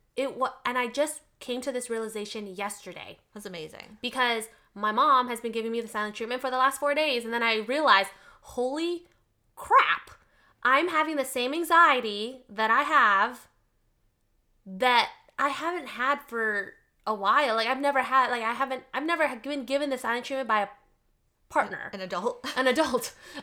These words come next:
Speaker 1: Uh, and so I just, it, it came to me yesterday. I'm like, "This anxiety is very familiar."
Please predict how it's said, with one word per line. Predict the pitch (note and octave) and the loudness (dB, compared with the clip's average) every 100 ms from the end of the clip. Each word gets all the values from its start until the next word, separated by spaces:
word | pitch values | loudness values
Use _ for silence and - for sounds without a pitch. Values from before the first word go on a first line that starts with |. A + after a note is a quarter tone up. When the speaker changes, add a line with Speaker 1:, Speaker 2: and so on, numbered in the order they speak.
| - | 2
Speaker 1:
Uh, | A#3+ G#3+ | 4 4
and | C4+ B3+ | 2 2
so | C#4+ C4 B3+ - - | 6 6 6 2 -2
I | C4 | 0
just, | C4 C4 - - | 2 2 -2 -4
it, | G#3+ B3 | -2 -2
it | B3 | -6
came | C4 D4+ | -4 -4
to | D#4 | -4
me | C4 | -4
yesterday. | A#3 B3+ C#4+ A#3+ A3+ | -2 -2 -4 -2 0
I'm | G#3+ A3 | -2 -2
like, | G#3 G3+ _ | -6 -8 _
"This | C4 C#4 | -10 -4
anxiety | F#4 A#3+ G#3+ A3+ A#3 | -4 -2 -2 -2 -6
is | F#3 | -6
very | F#3 G3+ | -8 -8
familiar." | A#3+ B3+ F#3 F#3 A#3+ | -10 -8 -6 -4 -6